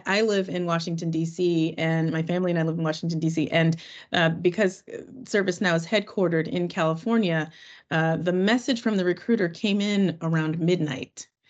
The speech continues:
and it was in my spam box. And think about how many of us go through our spam boxes and automatically delete those messages. And so I looked through them and saw that. And, uh, I am so thankful,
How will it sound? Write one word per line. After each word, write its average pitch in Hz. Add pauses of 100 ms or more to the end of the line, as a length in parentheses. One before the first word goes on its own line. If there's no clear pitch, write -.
(400)
and 175
it 160
was 175
in 175
my 165
spam 170
box. 160 (640)
And 175
think 220
about 165
how -
many 196
of 180
us 165
go 185
through 190
our 165
spam 175
boxes 165
and 160
automatically 170
delete 165
those 165
messages. - (720)
And 175
so 170
I 175
looked 202
through 262
them 156
and 170
saw 165
that. - (160)
And, 165
uh, 170
I 190
am 190
so 208
thankful, 196